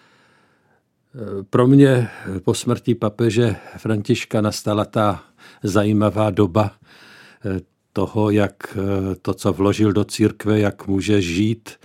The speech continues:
prožívat, prohlubovat, pokračovat i, řekněme, bez té jeho fyzické přítomnosti, když tedy věřím tomu, že nestrácí to téma synodality z-, ze svém srdci ani v té nebeské slávě, nebo jak se nachází.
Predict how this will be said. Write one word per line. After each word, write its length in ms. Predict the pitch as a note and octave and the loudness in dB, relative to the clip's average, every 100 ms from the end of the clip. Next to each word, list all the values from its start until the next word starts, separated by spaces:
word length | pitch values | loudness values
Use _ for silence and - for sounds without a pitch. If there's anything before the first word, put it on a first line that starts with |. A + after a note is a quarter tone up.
| - - _ | -20 -20 _
prožívat, 520 | G2+ G2 G2 G2+ G2 | -2 0 2 0 -2
prohlubovat, 720 | - G2 F#2 G2 G2+ F#2+ G#2 | -2 -2 0 0 0 0 -2
pokračovat 840 | - F#2+ - G2+ - F#2+ G2+ G#2 - | -2 -6 -2 -4 -2 -2 -2 -2 -4
i, 320 | G2+ G2 F#2+ _ - - - _ - | -2 -2 -4 _ -20 -20 -20 _ -10
řekněme, 420 | G2 - G2+ G2 | -8 -2 0 0
bez 240 | G2 - | 0 -2
té 140 | G#2+ G2+ | 0 0
jeho 220 | F#2+ G2+ | 0 -2
fyzické 600 | - G2 G2 - - G2 | 0 0 -2 -4 -4 -4
přítomnosti, 800 | - F#2+ - F#2+ G2+ - - G2+ | -4 -6 -2 0 0 -4 -4 -4
když 260 | F2 F2+ | -4 -6
tedy 360 | - F#2 G2 F#2 | -4 0 0 -2
věřím 420 | F2+ F#2+ F2 G2+ F#2+ | -2 -2 0 -2 -2
tomu, 340 | - F2+ F#2+ | -2 -2 -4
že 260 | E2+ F#2 E2+ - - - - - | -4 -4 -6 -16 -20 -20 -20 -8
nestrácí 580 | G2 - F#2+ F2 E2+ F#2+ | -8 -6 -6 -6 -4 -6
to 160 | - F#2 | -4 -4
téma 500 | - F#2 F#2 F#2 - _ _ - - | -2 0 0 -2 -8 _ _ -20 -20
synodality 840 | - - F#2+ F#2+ G2 F#2 - G#2 F#2+ | -10 -4 -2 0 0 -2 -2 -4 -4
z-, 200 | G2 F2+ - | -8 -14 -10
ze 220 | F2 F2+ | -8 -8
svém 340 | - G2 F#2+ | -4 -2 -2
srdci 420 | F#2 - F#2 - F#2 | -2 -6 -6 -2 0
ani 260 | F#2+ F#2+ - | 2 0 -4
v 120 | - | -10
té 140 | F2+ | -4
nebeské 480 | F2+ F2 F#2 - F#2 | -2 -2 -4 -6 -10
slávě, 520 | - E2+ F2+ F#2+ A2 F2 | -8 -8 -4 -2 -2 -2
nebo 280 | D#2 F2 - | -10 -12 -12
jak 160 | - - | -18 -10
se 140 | G2 | -8
nachází. 580 | E2+ - G2+ G2 C3+ | -8 -8 -8 -4 -4